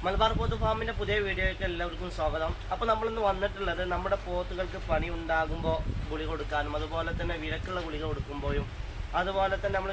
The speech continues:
ക്ഷീണം വരുമ്പോൾ മറ്റു അസുഖങ്ങളൊക്കെ വരുമ്പോൾ നമ്മൾ ഒരുപാട് മരുന്നുകൾ കൊടുക്കും.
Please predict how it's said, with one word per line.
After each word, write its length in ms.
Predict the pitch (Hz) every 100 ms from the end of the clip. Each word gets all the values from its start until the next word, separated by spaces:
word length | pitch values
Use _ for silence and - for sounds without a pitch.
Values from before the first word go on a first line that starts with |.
| 190
ക്ഷീണം 320 | 180 175 180
വരുമ്പോൾ 360 | 175 170 160 165 156 - - 202
മറ്റു 240 | 196 214 214 214 196
അസുഖങ്ങളൊക്കെ 460 | 208 196 196 196 202
വരുമ്പോൾ 200 | 185 185
നമ്മൾ 140 | 185 190 - 180
ഒരുപാട് 320 | 170 180 185 185
മരുന്നുകൾ 300 | 170 165 180 160
കൊടുക്കും. 260 | 139 127